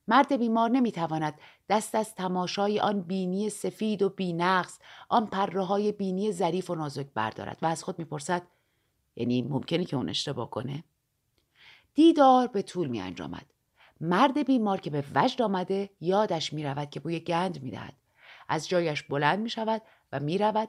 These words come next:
و روی دسته مبلی که زن مهمان در آن جای گرفته می‌نشیند. آنگاه که خم می‌شود تا کلمات خوشایندی در گوش زن زمزمه کند، بوی گندی پره‌های بینیش را هدف قرار می‌دهد.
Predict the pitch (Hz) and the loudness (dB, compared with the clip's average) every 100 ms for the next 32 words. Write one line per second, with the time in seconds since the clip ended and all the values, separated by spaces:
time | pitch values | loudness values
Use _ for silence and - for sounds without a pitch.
0 | - 147 151 202 208 151 143 185 185 180 | -6 -6 -2 -2 0 -4 -4 -4 -2 -4
1 | 151 143 143 - - _ - 175 247 311 | -6 -8 -10 -12 -20 _ -6 0 2 4
2 | 277 214 190 156 147 143 139 131 135 135 | 2 0 0 -2 -2 -2 -2 -2 -6 -6
3 | 139 - - - - - _ _ _ _ | -6 -6 -8 -10 -10 -18 _ _ _ _
4 | _ _ _ 247 262 294 320 311 269 233 | _ _ _ 2 6 6 6 2 -2 2
5 | 269 247 180 160 147 143 156 151 156 165 | 2 4 0 0 -2 -2 -6 -6 -2 -2
6 | 156 190 220 190 170 170 165 156 185 226 | 0 0 -2 -6 -4 -2 -2 -2 -2 -2
7 | 180 143 139 143 147 156 135 143 143 143 | -2 -2 -2 -2 -6 -6 -2 -2 -2 -4
8 | 143 143 151 156 151 185 226 _ _ _ | -2 -4 -4 -4 0 0 0 _ _ _
9 | _ _ 185 214 220 190 180 170 180 208 | _ _ 0 2 4 4 2 4 4 4
10 | 220 214 214 170 165 160 156 170 175 170 | 2 0 0 0 2 2 0 2 0 -2
11 | 156 156 156 151 135 139 131 127 127 - | -4 -2 -2 -2 0 2 2 2 0 -2
12 | - 92 87 78 67 - 92 - | -6 -6 -6 -8 -10 -8 -8 -10